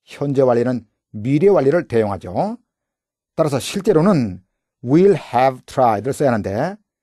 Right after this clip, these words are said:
시간의 부사절이라 그냥 had tried, 이런 식으로 현재 완료 시제를 사용한 거죠. And few try their best. few, 거의 못마는 사람은 없다. 준부정어죠.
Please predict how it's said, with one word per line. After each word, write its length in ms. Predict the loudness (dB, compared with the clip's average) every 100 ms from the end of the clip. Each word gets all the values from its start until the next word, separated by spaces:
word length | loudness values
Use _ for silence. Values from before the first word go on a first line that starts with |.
| _
시간의 420 | -14 -4 2 2
부사절이라 640 | 2 0 0 0 -2 -8 -16 _ _
그냥 320 | -6 -2 -4 -6 _ _
had 280 | -4 -2 -2
tried, 480 | -4 -2 0 -2 -12 _ -12
이런 180 | -10
식으로 320 | -6 -4 -4 -6 _ _ _
현재 400 | -8 -4 0 0
완료 220 | 2 -2
시제를 300 | -2 -6 -6
사용한 260 | -6 -6
거죠. 480 | -6 -10 -6 -6 -6 -12 _ _ _ _ _ _ _ _ _ _ 0
And 260 | 2 2
few 360 | 0 -2 0 0
try 460 | 0 2 4 4 2
their 340 | 0 0 0
best. 380 | -2 -4 -8 -16 -20 _ _ _ _ _ _ -10
few, 460 | 0 0 0 -6 -16 _ _ _ _ _ -6
거의 360 | 2 4 4
못마는 320 | 4 2 0
사람은 260 | 0 -2 -2
없다. 580 | -4 -4 -6 -8 -16 _ _ _ -6
준부정어죠. 720 | -2 0 0 -2 -6 -12 -20